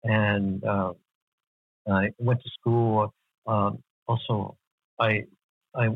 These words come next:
was a teacher's assistant at the University of California in Asian American Studies.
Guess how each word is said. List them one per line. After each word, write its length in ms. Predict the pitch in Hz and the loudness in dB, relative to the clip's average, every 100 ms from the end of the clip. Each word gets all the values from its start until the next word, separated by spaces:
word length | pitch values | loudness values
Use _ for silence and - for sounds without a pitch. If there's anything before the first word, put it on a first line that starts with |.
| - _ | -4 _
was 160 | 127 117 | -2 0
a 60 | 131 | 2
teacher's 400 | 160 151 123 110 | 2 2 2 0
assistant 540 | - 123 - 117 117 - | 0 -2 0 -2 -2 -4
at 100 | 113 - | -6 -4
the 80 | |
University 400 | 104 107 107 - | -2 0 -2 -2
of 60 | 101 - | -8 0
California 640 | 110 101 - 98 98 98 - _ - - | 0 0 -2 0 0 -2 -6 _ -20 -6
in 160 | 107 101 | -4 0
Asian 280 | 117 113 113 | 4 4 4
American 420 | 101 104 104 104 98 | 2 2 0 -2 -4
Studies. 440 | - 101 104 101 | -2 0 0 -2